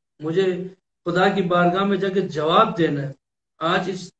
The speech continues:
दुनिया को तो धोखा दे सकता हूँ, इस आवाम को धोखा दे सकता हूँ। यानी खुद अमीर मोमिन अलैहिस्सलाम ने माविया से कहा, "ए माविया, जो तू सियासत करता है ना, जो सियासत बद, जो तू चापलूसियां करता है ना,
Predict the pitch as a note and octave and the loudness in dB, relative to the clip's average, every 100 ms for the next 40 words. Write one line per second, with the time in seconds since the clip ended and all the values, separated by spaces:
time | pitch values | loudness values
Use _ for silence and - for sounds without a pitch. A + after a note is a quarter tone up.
0 | _ E3+ F3 G3+ G#3+ G#3+ G3+ F#3 F3 F3+ | _ -2 2 4 4 2 0 2 0 0
1 | F3+ G#3 A3 G#3 - E3+ D3+ D#3 - D#3+ | 2 2 2 -2 -2 -2 -2 -6 -6 -2
2 | E3+ G3+ G3+ F#3 F3 E3+ D#3 D3+ D3 C#3+ | 0 2 2 0 0 -2 -4 -4 -8 -10
3 | C#3 C#3 C#3 _ _ _ _ _ _ _ | -12 -16 -18 _ _ _ _ _ _ _
4 | _ _ _ _ E3 A#3 A3+ A#3 G#3+ G#3+ | _ _ _ _ -2 0 2 2 4 4
5 | G#3 G#3 G#3+ G#3+ G3+ F#3 F#3+ F#3+ G3 G#3+ | 4 4 4 2 2 -2 -4 -2 2 4
6 | G#3+ G#3 G#3 F#3+ F3 - - _ _ D#3+ | 4 2 0 0 -2 -10 -20 _ _ -4
7 | F3 F3 F3 G#3 G3+ F3 F3 D#3+ D#3+ E3 | 2 2 4 4 2 -2 2 2 2 2
8 | F#3 F#3+ F#3 E3 D3+ F#3+ F#3+ G3+ - - | 2 0 2 0 0 -2 -4 -6 -10 -4
9 | E3+ E3 E3 G#3 G3+ - F#3 F3 G#3+ G#3 | 0 0 0 -4 -4 -6 -6 -4 -2 -2
10 | E3+ E3+ - - D#3+ D#3+ D#3+ F#3 F3 - | -2 -4 -6 -8 0 0 0 -2 -4 0
11 | F3+ F3 - _ _ _ _ _ _ _ | 0 0 -4 _ _ _ _ _ _ _
12 | _ - E3+ G3+ - F#3 F3 G3 G#3 - | _ -10 -4 -4 -2 0 0 0 0 2
13 | A#3+ A#3 G3+ F3+ G3 F#3+ F3 D#3+ | 2 4 2 2 0 2 0 -2